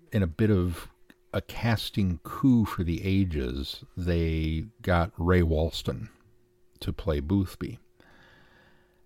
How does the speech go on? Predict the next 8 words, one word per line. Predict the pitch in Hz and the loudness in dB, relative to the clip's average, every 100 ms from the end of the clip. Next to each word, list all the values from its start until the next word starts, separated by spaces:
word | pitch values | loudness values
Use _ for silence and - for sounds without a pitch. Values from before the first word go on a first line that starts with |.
| _ _ _ _ _ | _ _ _ _ _
which | 101 101 - | 0 2 2
could | - 98 | -2 0
not | 98 101 110 | 2 2 2
have | 113 101 90 | 2 0 2
been | 90 85 85 82 | 2 2 2 -2
any | 80 85 87 87 87 85 _ _ | -2 0 2 2 0 -4 _ _
more | 85 78 76 73 71 - _ _ _ _ _ _ _ _ | -2 0 0 0 -2 -6 _ _ _ _ _ _ _ _
perfect. | - 127 - - - - | -2 -2 0 -6 -6 -4